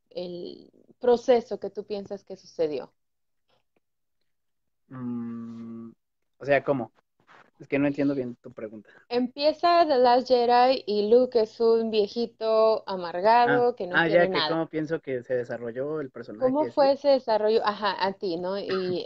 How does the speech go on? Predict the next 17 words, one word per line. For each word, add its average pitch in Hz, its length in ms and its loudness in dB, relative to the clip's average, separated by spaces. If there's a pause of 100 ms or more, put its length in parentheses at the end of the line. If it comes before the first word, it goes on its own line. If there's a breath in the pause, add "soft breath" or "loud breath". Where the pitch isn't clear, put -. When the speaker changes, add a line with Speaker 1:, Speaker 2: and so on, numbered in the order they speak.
(120)
Speaker 1:
<clears throat> - 120 -20
termina 254 440 0
The 285 80 2
Last 240 260 0
Jedi 233 440 2
con 202 280 -4
una 202 1040 -6 (260)
proyección 202 520 -2
de 226 80 -4
la 226 140 0
fuerza 196 320 -6
bien 190 240 -6
cabrona. 180 440 -8
Entonces, 196 440 -12 (680 soft breath)
¿tú 302 160 -12
cómo 320 400 -4
piensas 262 800 -4